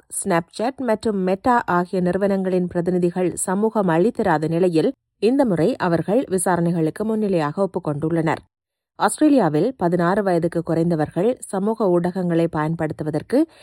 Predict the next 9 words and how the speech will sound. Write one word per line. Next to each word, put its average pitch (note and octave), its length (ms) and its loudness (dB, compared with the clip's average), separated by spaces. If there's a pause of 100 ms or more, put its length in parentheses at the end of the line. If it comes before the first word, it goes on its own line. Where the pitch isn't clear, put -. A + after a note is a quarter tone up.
(140)
டிசம்பர் C4+ 520 2
பத்து A3 320 -2
முதல் G3+ 460 0
தேசிய B3 480 0
அளவில் F#3 400 0
தடை F#3+ 320 0 (100)
நடைமுறைக்கு F3 540 -2
வருகின்றமை D#3 560 -4
குறிப்பிடத்தக்கது. C#3+ 760 -6